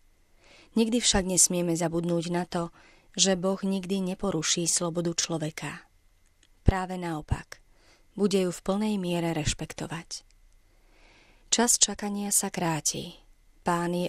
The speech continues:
už blízko. Preto chcem v nasledujúcich chvíľach spolu s tebou uvažovať o tejto skutočnosti, ktorá je neodvratná. Pán, na ktorého sme čakali, skutočne príde, aby nám, tak povediac,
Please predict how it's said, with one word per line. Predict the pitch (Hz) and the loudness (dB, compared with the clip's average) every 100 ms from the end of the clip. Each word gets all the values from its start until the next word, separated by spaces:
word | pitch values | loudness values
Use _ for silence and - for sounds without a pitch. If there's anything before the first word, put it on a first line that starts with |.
| - | -2
už | 170 | -4
blízko. | 170 170 156 - - 147 - _ - - - _ - - - | 0 0 2 2 2 -4 -12 _ -20 -20 -20 _ -20 -20 -8
Preto | - 190 175 - | -2 0 -2 0
chcem | - 185 185 | -2 -2 -8
v | 170 | -4
nasledujúcich | 165 - 165 165 160 - 160 - | -2 -2 -2 -4 -2 -2 -4 -4
chvíľach | 165 165 175 180 - - - - | -2 0 0 -2 -6 -20 -20 -6
spolu | - - 208 202 | -4 -2 2 2
s | |
tebou | - 220 220 208 - | 4 2 2 0 0
uvažovať | 185 180 180 175 175 170 - | 0 0 0 0 0 -4 -6
o | |
tejto | 170 170 165 170 | -6 -4 -4 -4
skutočnosti, | - - 185 - 160 156 - 185 185 - - - _ | -4 -4 -2 -2 0 0 -2 -2 -6 -10 -20 -20 _
ktorá | - 208 185 185 185 | -2 0 2 2 0
je | 180 | -2
neodvratná. | 175 170 156 151 147 - 151 151 175 - _ - _ _ _ _ _ _ _ _ _ | 0 0 0 -4 -6 -6 -8 -8 -12 -18 _ -20 _ _ _ _ _ _ _ _ _
Pán, | 196 196 202 208 - - | 0 0 0 -4 -8 -6
na | 180 | -6
ktorého | - 170 156 | -4 -4 -2
sme | 156 165 | -2 -2
čakali, | 156 175 - 180 180 185 - - - - | -2 -2 -4 -4 -4 -6 -12 -20 -20 -10
skutočne | - - 208 190 - 185 | -6 -4 -2 0 -2 -2
príde, | 170 175 170 170 151 156 _ _ _ - | 0 0 0 0 -2 -4 _ _ _ -4
aby | 185 180 | -2 0
nám, | 180 170 165 165 | 0 0 -2 -4
tak | 165 | -6
povediac, | - 175 170 165 170 | -4 -2 -2 0 -2